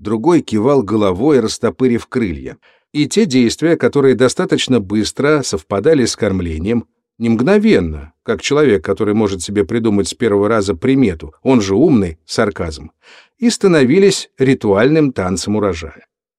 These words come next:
Так что абстрагироваться от того, что одно событие не всегда влечет за собой другое, живому существу очень сложно. Почему, мы уже говорили в первых главах. Ничто не должно висеть в картине мира непривязанным.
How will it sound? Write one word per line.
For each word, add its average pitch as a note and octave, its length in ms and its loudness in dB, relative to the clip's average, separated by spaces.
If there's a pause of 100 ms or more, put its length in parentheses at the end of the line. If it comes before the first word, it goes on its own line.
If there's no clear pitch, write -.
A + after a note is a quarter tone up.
(680)
Так C#3+ 180 -2
что C3 240 0
абстрагироваться A#2+ 840 2
от F#2+ 80 -4
того, A2+ 320 2
что G#2 220 -2
одно A2 220 2
событие G#2+ 540 0
не A#2 160 2
всегда B2 440 0
влечет G2 420 -4
за G2+ 140 -6
собой G2 320 -2
другое, G#2 580 2 (260)
живому B2 440 0
существу A#2+ 540 -6
очень A#2 260 0
сложно. F2 500 -8 (580)
Почему, F3 680 2
мы G3 160 2
уже B2 200 2
говорили G2 440 -2
в - 100 -8
первых G#2 340 0
главах. E2+ 540 -10 (480)
Ничто D#3 480 2
не G#2+ 120 2
должно G2+ 380 0
висеть G#2+ 460 -2
в - 80 -20
картине G#2 500 -4
мира B2+ 320 2
непривязанным. G#2 1000 0